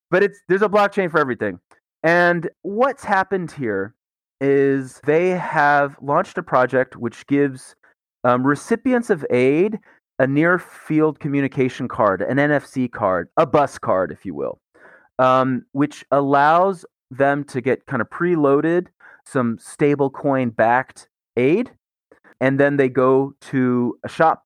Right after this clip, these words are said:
they get some milk, they get some dried goods, whatever it is they need, and they clear that transaction via a smartphone. And all that information then gets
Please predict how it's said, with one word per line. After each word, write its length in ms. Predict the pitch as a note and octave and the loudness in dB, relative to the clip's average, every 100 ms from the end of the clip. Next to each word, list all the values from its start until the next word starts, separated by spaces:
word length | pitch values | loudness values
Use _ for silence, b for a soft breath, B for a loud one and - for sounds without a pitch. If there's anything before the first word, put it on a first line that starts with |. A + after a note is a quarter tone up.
| _ | _
they 80 | A2+ | -6
get 180 | A#2+ - | -6 -8
some 240 | - A2+ | -8 -2
milk, 300 | D3 E3 - _ | -2 -2 -6 _
they 100 | A#2+ | -4
get 160 | A#2 A2+ | -4 -6
some 480 | - A2 G#2+ G2+ F2 _ - | -10 -8 -8 -8 -12 _ -8
dried 400 | C#3+ C#3+ C#3 - | -2 -2 -2 -2
goods, 500 | C#3+ D3+ C#3 - _ B B - | -2 -2 -4 -16 _ B B -4
whatever 320 | C3+ C#3+ C#3+ | -2 0 0
it 60 | |
is 120 | C#3 B2+ | -2 -4
they 140 | - A2+ | -4 -2
need, 360 | B2 D#3+ F3 - _ _ - | 0 -2 -4 -8 _ _ -4
and 180 | A#2+ A#2+ | -2 0
they 140 | B2 | -2
clear 480 | A#2+ - - D3+ D#3 | -2 -8 -2 0 2
that 180 | C#3 C3 | 2 0
transaction 720 | C#3+ B2+ B2 A#2+ - A#2 A2+ - _ | -4 -2 0 -2 -2 -8 -8 -12 _
via 300 | A2 C3+ C3 | -4 0 0
a 40 | G2+ | 0
smartphone. 680 | - A#2+ A#2 - G2+ B1+ - _ _ _ _ _ _ - | -2 -2 -2 -2 -8 -10 -14 _ _ _ _ _ _ -4
And 100 | B2+ | 0
all 120 | F#3 | 2
that 140 | E3+ | 2
information 560 | D#3+ D3+ B2+ C3 - A2+ | 0 0 0 -2 -4 -2
then 200 | A#2+ C3 | -2 -2
gets 280 | A#2+ - | -4 -6